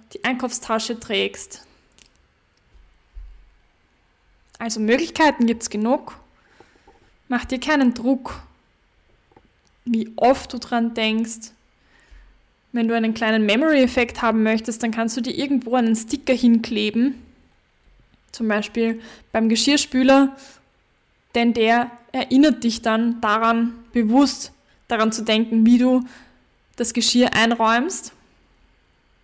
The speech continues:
oder die Wäsche aufhängst oder was auch immer.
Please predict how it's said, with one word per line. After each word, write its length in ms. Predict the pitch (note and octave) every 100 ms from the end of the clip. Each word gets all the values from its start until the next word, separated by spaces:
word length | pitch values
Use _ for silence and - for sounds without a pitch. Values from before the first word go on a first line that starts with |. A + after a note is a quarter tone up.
| _ _ _ _ _ _ _ _ _ _ _ -
oder 200 | A#3 A3
die 160 | G#3+ -
Wäsche 320 | A#3+ B3 -
aufhängst 640 | A3+ A#3 - A3 A3 A3
oder 180 | - A#3+
was 280 | B3 C4 -
auch 160 | A#3+ -
immer. 280 | G#3+ A3